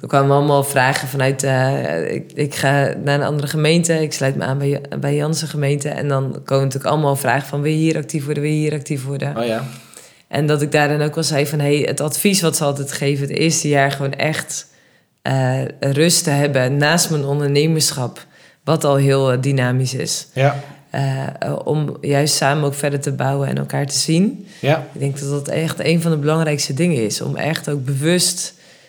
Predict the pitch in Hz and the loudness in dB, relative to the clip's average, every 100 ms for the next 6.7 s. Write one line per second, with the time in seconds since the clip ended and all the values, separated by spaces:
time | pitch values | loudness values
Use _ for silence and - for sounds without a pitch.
0 | _ _ 151 143 139 147 135 151 147 143 | _ _ -2 2 0 2 -2 -2 -2 -2
1 | 139 147 160 - 139 147 147 143 143 143 | 0 2 2 0 0 0 -2 -2 -2 -2
2 | 147 139 - 135 139 139 139 139 - - | -2 -2 -2 -2 -2 -2 -2 -2 -4 -10
3 | - - _ _ 156 156 156 170 165 160 | -20 -20 _ _ -2 0 2 2 2 -2
4 | - 165 160 160 170 160 160 165 165 156 | 0 0 0 -2 -2 2 4 4 0 -2
5 | 151 143 180 180 - - 151 - 151 151 | 0 0 -2 -4 -10 -4 -2 -2 -2 -2
6 | 156 143 - 160 143 160 - | -2 -6 -2 0 0 -2 -10